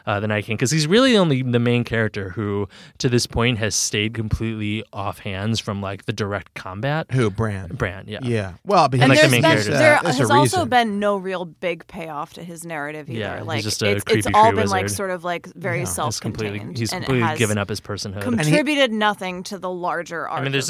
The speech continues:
Speaker 1: this
Speaker 2: Well, he got,
Speaker 1: tragic
Speaker 2: he got
Speaker 1: mo-
Speaker 2: Hodor killed.
Speaker 1: Yeah,
Speaker 3: But
Speaker 1: which
Speaker 3: that's,
Speaker 1: is
Speaker 3: but that was, like,
Speaker 1: still,
Speaker 3: sort of a s-, a closed
Speaker 1: still
Speaker 3: loop
Speaker 1: the
Speaker 3: within
Speaker 1: saddest
Speaker 3: his
Speaker 1: death
Speaker 3: own.
Speaker 1: to date. I rewatched the scene and it just broke my heart.
Speaker 2: Really?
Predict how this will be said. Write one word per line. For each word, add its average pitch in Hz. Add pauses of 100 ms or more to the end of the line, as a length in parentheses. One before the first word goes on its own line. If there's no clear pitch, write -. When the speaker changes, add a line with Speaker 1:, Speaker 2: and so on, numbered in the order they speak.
(120)
Speaker 1:
this -
Speaker 2:
Well, -
he 143
got, 143
Speaker 1:
tragic 120
Speaker 2:
he 139
got 127
Speaker 1:
mo- 123
Speaker 2:
Hodor 135
killed. 101 (520)
Speaker 1:
Yeah, 98
Speaker 3:
But 107
Speaker 1:
which -
Speaker 3:
that's, 220
Speaker 1:
is 220
Speaker 3:
but 247
that 262
was, 165
like, 160
Speaker 1:
still, 156
Speaker 3:
sort 240
of 214
a -
s-, -
a 190
closed 214
Speaker 1:
still 147
Speaker 3:
loop 143
Speaker 1:
the 131
Speaker 3:
within 190
Speaker 1:
saddest 117
Speaker 3:
his -
Speaker 1:
death 101
Speaker 3:
own. 92 (120)
Speaker 1:
to -
date. 101 (260)
I 113
rewatched 104
the 117
scene 95
and 95
it -
just 104 (100)
broke 101
my 95
heart. 101
Speaker 2:
Really? 165